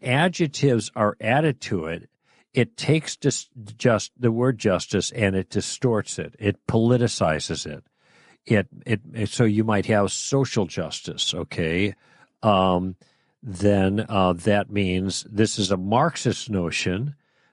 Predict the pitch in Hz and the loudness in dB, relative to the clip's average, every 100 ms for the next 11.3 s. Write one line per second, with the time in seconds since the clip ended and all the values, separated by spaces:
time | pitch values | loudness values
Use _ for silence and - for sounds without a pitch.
0 | - 110 95 _ _ - 107 90 85 - | -2 0 0 _ _ -6 0 2 0 -2
1 | 110 101 - 135 143 107 110 113 - _ | -2 -2 0 2 2 2 0 -2 -6 _
2 | _ _ _ _ - 95 104 92 - 165 | _ _ _ _ -14 -2 -2 -2 0 2
3 | 185 165 135 107 - 156 139 90 80 98 | 2 2 2 0 0 0 0 0 -4 -6
4 | 110 _ _ _ _ _ _ - 95 - | -10 _ _ _ _ _ _ -20 -16 0
5 | 127 - - 165 170 117 98 113 110 90 | 0 0 0 2 2 0 -2 0 0 0
6 | 110 95 95 98 104 - _ _ _ - | -2 0 0 -2 -6 -10 _ _ _ -4
7 | 110 95 95 92 92 101 123 - 175 78 | 0 2 4 2 2 0 -2 2 2 0
8 | - - - _ _ _ _ - - 135 | -8 -14 -20 _ _ _ _ -18 -4 -4
9 | 104 - 143 147 143 135 - 170 143 143 | -2 -2 0 2 2 2 2 2 2 2
10 | 110 - 123 113 104 95 90 - 123 101 | 0 0 0 0 -2 -4 -4 -4 -2 -2
11 | - 78 - | -6 -10 -14